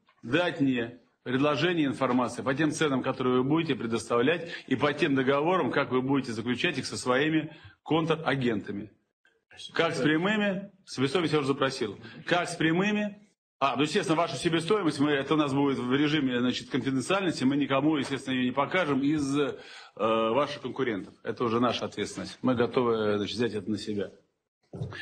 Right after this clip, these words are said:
И какие отно-, договорные отношения вы заключите со своими, вот, э, сервисными организациями.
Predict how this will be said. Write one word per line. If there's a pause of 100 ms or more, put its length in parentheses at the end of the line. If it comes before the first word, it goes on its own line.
(240)
И
какие
отно-,
договорные
отношения
вы
заключите
со
своими,
вот,
э,
сервисными
организациями.